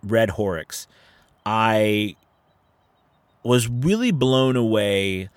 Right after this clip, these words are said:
um, by just her, you know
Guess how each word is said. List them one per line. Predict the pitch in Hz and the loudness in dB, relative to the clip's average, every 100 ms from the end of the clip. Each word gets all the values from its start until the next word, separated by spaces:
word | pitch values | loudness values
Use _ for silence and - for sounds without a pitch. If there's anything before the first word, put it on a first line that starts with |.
| _ _ _ - | _ _ _ -10
um, | 104 101 98 95 | -4 -2 -2 -4
by | 87 107 101 101 101 98 95 | -2 -2 0 0 0 -2 -4
just | - 110 107 101 - _ _ _ - | -2 -2 -2 -4 -10 _ _ _ -12
her, | 113 113 107 104 101 - _ - | -4 -2 -2 -4 -8 -14 _ -8
you | 113 | -4
know | 101 95 92 | -2 -4 -6